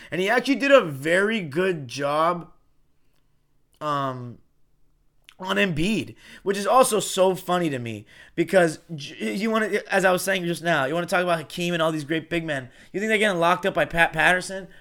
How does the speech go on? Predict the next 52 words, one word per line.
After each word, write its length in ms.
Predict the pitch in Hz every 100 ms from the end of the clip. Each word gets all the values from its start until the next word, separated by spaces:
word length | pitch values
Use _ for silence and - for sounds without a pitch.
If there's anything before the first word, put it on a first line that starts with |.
| -
Pat 160 | 196
Patterson 300 | 165 214 196
was 100 | 180
limiting 480 | 135 151 185 165 139
this 180 | 127 117
man, 340 | 120 107 95 - - _
you 80 | 135
know, 160 | 147 147
and 220 | 151 160
Embiid 300 | 160 190 214
started 260 | 202 175
going 180 | 151 135
cold. 280 | 113 127 113
And 80 | 117
then 100 | 165
the 80 | 156
whole 180 | 196
energy 300 | 190 202 185
of 80 | 180
the 80 | 156
Sixers 340 | - 185 160
started 240 | - 131 120
changing. 400 | 147 139 117 101 - -
The 80 | 131
defensive 440 | 131 175 170 143
pressure 260 | - 160 160
wasn't 240 | 139 135
the 80 | 120
same, 360 | 120 160 160 165
and 80 | 135
our 140 | 139 135
offense 520 | 147 143 131 - -
was 300 | - 131 123
totally 280 | - 143 127
different. 320 | 123 120 107 - _ _ - - - - -
And 120 | 220
I, 80 | 247
one 240 | 262 277
thing, 100 | 262
again, 400 | 220 180 220 -
I 60 | 208
love 240 | 226 254
about 180 | 233 214
this 120 | 175
Clipper 240 | - 180 165
team 340 | 180 170 165 - - -
is 160 | 170 151
that 200 | 151 151
we've 160 | 170
only 200 | 208 226
had, 240 | 214 196 170
right, 200 | 151